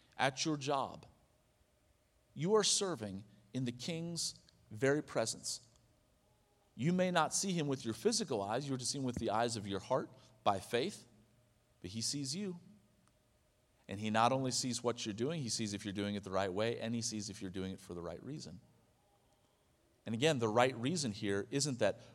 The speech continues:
"Well, your boss is just such an awesome person, and I just love my boss so much." That, I hope that's the case. It may not be the case. But your boss's authority falls under Christ's authority.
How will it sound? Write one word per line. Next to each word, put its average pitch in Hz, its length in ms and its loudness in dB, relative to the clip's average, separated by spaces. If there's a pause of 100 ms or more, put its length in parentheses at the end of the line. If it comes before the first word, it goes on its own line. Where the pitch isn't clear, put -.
"Well, 120 80 -2
your 127 100 2
boss 131 380 4
is 113 100 0
just 131 220 4
such 143 200 0
an 131 100 0
awesome 127 280 2
person, 135 460 2
and 110 100 0 (180)
I - 120 6
just 139 200 0
love 143 160 8
my 123 120 6
boss 127 320 6
so 131 80 2
much." 127 240 0
That, 123 220 2
I 113 100 0
hope 143 200 2
that's 147 220 6
the 127 80 -4
case. 147 300 0
It 87 40 -6
may 90 140 -6
not 107 180 -8
be 101 120 -6
the - 80 -6
case. 170 360 -6 (2250)
But 127 100 4
your 127 120 4
boss's 139 420 6
authority 180 380 2
falls 120 280 0
under 98 140 -2
Christ's 107 400 -2
authority. 87 400 -12